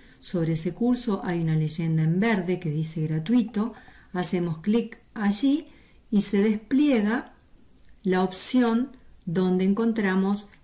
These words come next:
el lugar para inscribirnos. Hacemos clic, inicia sesión para inscribirte, y se despliega este formulario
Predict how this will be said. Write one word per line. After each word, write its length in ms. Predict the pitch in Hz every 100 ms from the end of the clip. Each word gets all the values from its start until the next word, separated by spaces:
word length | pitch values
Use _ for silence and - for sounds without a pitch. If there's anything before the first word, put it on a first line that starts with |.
| -
el 160 | 196
lugar 360 | 196 180 175 180
para 200 | 165 151
inscribirnos. 1040 | 156 160 - 208 208 240 202 151 139 - - - - - 156 - -
Hacemos 480 | 202 165 175 175 160
clic, 440 | - 233 233 - -
inicia 480 | 226 175 180 170 180
sesión 400 | 185 - 185 165
para 180 | 156 165
inscribirte, 800 | 165 233 254 233 208 - 240 - - - - -
y 120 | 214
se 220 | 208 214
despliega 840 | 220 220 - 269 254 208 208 226 - - - - -
este 300 | 196 - 190
formulario 920 | 185 190 254 254 196 185 190 220